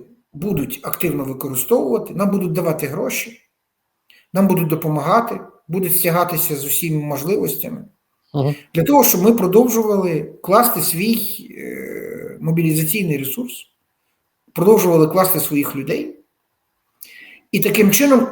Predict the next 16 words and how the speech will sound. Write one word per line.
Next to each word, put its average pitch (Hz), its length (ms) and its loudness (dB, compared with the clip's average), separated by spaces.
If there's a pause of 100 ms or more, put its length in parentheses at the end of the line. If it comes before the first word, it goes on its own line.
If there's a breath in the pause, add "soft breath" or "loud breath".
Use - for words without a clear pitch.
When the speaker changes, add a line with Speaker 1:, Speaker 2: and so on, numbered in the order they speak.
(240)
Speaker 1:
виснажували 160 1040 4
економічно 185 840 2 (580)
Російську 190 460 0
Федерацію. 139 600 -6 (1300)
Виснажували. 147 800 0 (800 soft breath)
Оце 294 260 4
сьогодні 220 420 4
основне 185 380 4
завдання 196 440 4
України 180 460 0
з - 40 -2
точки 165 300 -8
зору 196 560 -2 (240 loud breath)
основного 196 480 6
європейського 180 640 0
політикуму. 143 540 -10